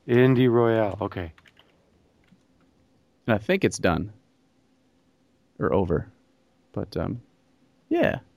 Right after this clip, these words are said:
Speaker 1: Depths, okay, yeah, I remember having seen them. There's a, <laughs> there's so many of these little, like, bundles going on. Um, shoot, I think I missed this one. I already own half of 'em anyway.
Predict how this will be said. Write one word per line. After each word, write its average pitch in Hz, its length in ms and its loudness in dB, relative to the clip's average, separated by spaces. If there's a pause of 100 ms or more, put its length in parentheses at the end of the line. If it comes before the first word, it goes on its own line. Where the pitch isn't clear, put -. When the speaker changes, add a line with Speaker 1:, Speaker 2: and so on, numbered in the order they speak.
(640)
Speaker 1:
Depths, - 320 -4
okay, 123 440 -2
yeah, 104 200 0
I 113 200 -2
remember 131 440 0
having 113 340 -4
seen 110 220 -6
them. 87 220 -10
There's 127 160 2
a, 131 100 0 (360)
<laughs> 110 340 -6 (440)
there's 120 160 -8
so 123 160 0
many 107 240 -2
of 101 100 -4
these 95 220 -8
little, 101 180 -6
like, 90 340 -10 (600)
bundles 98 400 -4
going 90 280 -6
on. 90 300 -8 (1000)
Um, 87 360 -10 (460)
shoot, - 360 -14
I - 60 -10
think - 240 -18
I 107 40 -10
missed 98 320 -10
this - 180 -16
one. 90 180 -8 (2000)
I 117 100 0
already 107 220 2
own 95 160 -2
half 92 340 -4
of 90 100 -12
'em 87 140 -8
anyway. 85 460 -8